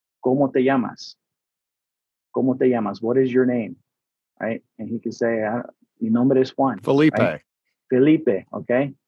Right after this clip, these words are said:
Speaker 1: So, "¿Cómo te llamas? Felipe?" Okay. "Yo me llamo Victor.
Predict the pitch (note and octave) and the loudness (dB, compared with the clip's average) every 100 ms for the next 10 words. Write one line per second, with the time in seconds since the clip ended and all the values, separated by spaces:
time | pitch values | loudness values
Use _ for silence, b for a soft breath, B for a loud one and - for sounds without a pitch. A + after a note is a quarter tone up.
0 | _ _ - - C#3+ D#3 D3+ C3 A2 - | _ _ -10 -4 -2 0 2 2 0 -2
1 | A#2+ D#3 F#3+ G3+ - _ - B2+ B2 D3+ | -2 2 2 0 -4 _ -8 -2 -2 -2
2 | _ _ _ _ _ - A2+ C#3 C#3+ D3 | _ _ _ _ _ -6 0 2 4 2
3 | E3 F#3 - _ _ _ _ C#3 D3 A2 | 2 -4 -8 _ _ _ _ -6 -4 -6
4 | G2 | -8